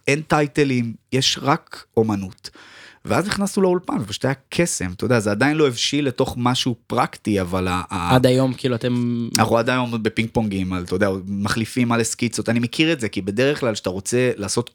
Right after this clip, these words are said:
Speaker 1: קרוס בין ז'אנרים, קרוס כאילו מאוד גדול, זה, זה דורש המון עבודה, וזה דורש המון החלפת סקיצות כזה, עד שמשהו אחד, אתה יודע, מתלבש לך בול, ואתה יודע שזה זה. ו-, ואנחנו שם, ומבחינתי, זה לא תמיד התוצר, זה לא תמיד ה-,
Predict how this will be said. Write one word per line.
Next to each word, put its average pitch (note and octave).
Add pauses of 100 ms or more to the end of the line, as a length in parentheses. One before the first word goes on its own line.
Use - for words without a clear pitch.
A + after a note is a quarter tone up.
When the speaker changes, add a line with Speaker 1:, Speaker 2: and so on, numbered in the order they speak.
(120)
Speaker 1:
קרוס A2
בין G#2+
ז'אנרים, G#2+ (480)
קרוס G#2+
כאילו A2+
מאוד F#2
גדול, F#2+ (540)
זה, A2+
זה A#2
דורש A#2+ (120)
המון A#2+
עבודה, G2+ (120)
וזה G#2
דורש B2
המון C3
החלפת A#2
סקיצות A2+
כזה, A2+
עד A2
שמשהו A2+
אחד, G#2+
אתה G#2
יודע, G2
מתלבש F#2
לך -
בול, D#3
ואתה G#2
יודע G2
שזה F2+
זה. D#2+ (680)
ו-, F#2+
ואנחנו G#2
שם, A#3
ומבחינתי, A#2+
זה C#3+
לא F#3+
תמיד G#3
התוצר, D#3 (140)
זה G#2+
לא C3+
תמיד E3
ה-, D#3